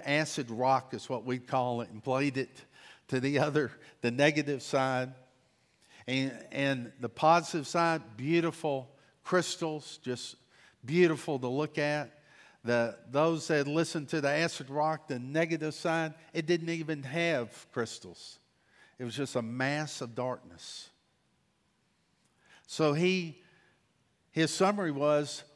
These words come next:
water is affected by the way it's labeled and the way it's spoken to it about, what you say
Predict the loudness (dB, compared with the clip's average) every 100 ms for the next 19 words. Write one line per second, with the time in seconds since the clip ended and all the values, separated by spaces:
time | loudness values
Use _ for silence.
0 | -8 0 2 4 2 2 -2 -4 -10 -20
1 | _ -2 -2 0 -4 -6 -4 -2 -2 -6
2 | -2 2 2 -2 -10 -12 _ _ _ _
3 | _ -10 -2 0 0 -2 -6 -14 _ _
4 | _ _ _ _ _ _ _ -4 0 2
5 | 2 -2 -2 0 0 -4 -10 -12 -10 -8
6 | -8 -8 -6 -6 -8 -8 -10 -8 -12 -14
7 | _ _ _ _ _ _ -12 -6 -6 -6
8 | -8 -10 -10 -12 _ _ -8 -8 -8 -8
9 | -6 -8